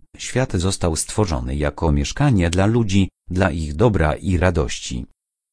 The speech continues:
Ale jednocześnie ludzie mają obowiązek uprawiać ziemię i strzec jej,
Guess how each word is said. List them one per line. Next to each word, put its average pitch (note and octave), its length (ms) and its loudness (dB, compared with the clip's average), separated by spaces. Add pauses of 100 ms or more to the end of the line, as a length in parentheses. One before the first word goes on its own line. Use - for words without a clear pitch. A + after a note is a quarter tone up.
(320)
Ale D#2 240 0
jednocześnie E2 760 2
ludzie A2+ 300 2
mają E2 360 2
obowiązek F#2+ 720 4
uprawiać E2 540 0 (100)
ziemię A2 420 4
i G#2+ 180 -2
strzec - 440 -2
jej, C#2 300 -6